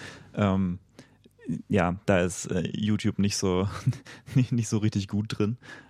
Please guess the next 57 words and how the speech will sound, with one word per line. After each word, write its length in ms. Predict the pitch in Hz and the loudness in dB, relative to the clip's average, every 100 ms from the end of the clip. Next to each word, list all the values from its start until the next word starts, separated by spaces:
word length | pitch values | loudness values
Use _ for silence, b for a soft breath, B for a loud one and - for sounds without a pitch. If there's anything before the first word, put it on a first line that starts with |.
| - | -4
Ähm, 400 | 104 101 98 95 - - - _ _ - | 2 4 2 0 -6 -20 -20 _ _ -2
aber 300 | 110 107 - | 2 4 2
ich 120 | 220 | 2
meine, 180 | 190 196 | 2 0
es 60 | 156 | 0
gibt 120 | 147 | 0
keine 160 | 113 95 | 0 0
Alternative 640 | 101 95 95 101 104 104 | 0 -2 -2 -2 0 0
und 340 | 117 101 95 | 0 -2 0
die 100 | 95 | 0
Art 100 | 110 | 2
und 100 | 117 | 2
Weise, 320 | 107 120 123 | 4 4 2
die, 200 | 110 110 107 | 0 -2 -2
wie 260 | 120 131 - | -2 0 0
YouTube 460 | 107 127 - 127 120 | 4 2 4 0 2
es 180 | 104 | 2
handelt, 240 | 110 127 131 | 2 2 2
ist 140 | 117 | 0
auch 100 | 101 | -2
teilweise 600 | - 95 113 117 110 104 | 2 2 4 2 2 2
relativ 500 | 98 113 120 - 107 | 2 2 2 2 -2
alternativlos. 800 | 67 90 92 90 95 92 78 80 | 0 0 0 -2 -2 -2 -2 -4
Ich 120 | - | -2
meine, 200 | 123 127 | 0 2
über 100 | 117 | 4
Details 340 | 117 113 143 151 | 2 4 2 2
kann 140 | 127 | 0
man 80 | 117 | 0
sich 100 | 98 | 0
streiten. 360 | - 117 131 113 | 0 0 2 0
Zum 120 | 107 | 2
Beispiel 360 | 104 - 92 - B B B | 0 0 -4 -4 B B B
bin 80 | 120 | 2
ich 80 | 117 | 2
der 100 | 107 | 4
Meinung, 300 | 107 110 110 | 4 4 4
dass 140 | 101 | 2
nicht 200 | 107 101 | 0 -2
jeder 340 | 90 98 117 113 | -2 0 2 2
von 160 | - 92 | 2 0
Anfang 280 | 104 95 90 | 2 0 0
an 80 | |
im 140 | 98 90 | 0 0
Partnerprogramm 640 | - 107 120 110 101 104 | -2 -2 0 0 0 0
sein 220 | 107 101 107 | 0 0 2
sollte, 320 | 107 110 104 | 2 2 2
weil 100 | 92 | 0
auf 80 | 95 | 0
die 100 | 101 | 0
Art 80 | 101 | 0
und 60 | 92 | 0
Weise 240 | 92 95 | -2 -2
machst 200 | 95 98 | -4 -4
du 40 | 90 | -4
dir 140 | 98 | -2
halt 220 | 98 - | -2 -4